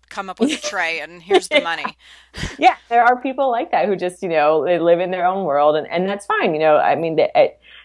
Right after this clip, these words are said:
Speaker 2: to each their own. Like, they all, they'll figure out how to work, you know, how to do it. You know, my thing is, especially people who are like, "Oh, I'll just work forever. I love what I do." The thing is, like, our, our minds get old, our bodies get old, and it, you know, if there's no cushion there to take care of you in terms of, like, health expenses, if you have to work early,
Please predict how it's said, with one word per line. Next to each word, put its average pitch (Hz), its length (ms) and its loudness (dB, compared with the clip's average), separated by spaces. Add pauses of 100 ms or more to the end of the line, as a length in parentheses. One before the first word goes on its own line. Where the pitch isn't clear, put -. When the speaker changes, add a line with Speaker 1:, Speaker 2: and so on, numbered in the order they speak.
Speaker 2:
to 220 80 4
each 247 200 2
their 254 140 6
own. 156 260 4
Like, 156 140 -4
they 165 100 4
all, 175 320 6
they'll 175 180 2
figure 196 260 -4
out 190 100 0
how 196 100 0
to 175 140 0
work, 147 360 -6
you 165 120 -6
know, 139 60 -4
how 156 100 -4
to 160 100 -4
do 135 140 0
it. 156 140 4
You 165 60 -4
know, 160 80 0
my 165 140 2
thing 175 200 -4
is, 156 120 0
especially 165 400 0
people 165 300 -2
who 160 120 0
are 147 40 2
like, 147 160 -2
"Oh, 311 220 4
I'll 277 80 -2
just 254 160 -6
work 233 200 0
forever. 233 280 2
I - 80 4
love - 200 0
what 202 100 -4
I - 60 0
do." 226 380 2 (300)
The 208 60 -6
thing 233 200 6
is, 220 120 6
like, 220 120 4 (320)
our, 175 280 2 (160)
our 160 160 6
minds 156 300 0
get - 140 2
old, 165 240 6
our 160 140 4
bodies 151 320 2
get - 180 -4
old, 147 400 2
and 143 500 -4
it, - 320 -2
you 170 100 0
know, 143 120 4
if 147 100 0
there's 165 180 2
no 165 100 0
cushion 156 360 -4
there 143 160 2
to 139 80 2
take - 200 -4
care 143 260 2
of 139 100 0
you 135 160 0
in 135 100 -6
terms 135 320 -6
of, 127 100 0
like, 127 180 2
health 185 260 2
expenses, 160 580 0
if 139 80 -2
you 135 100 -2
have 143 140 -2
to 139 80 -8
work 156 240 2
early, 156 480 2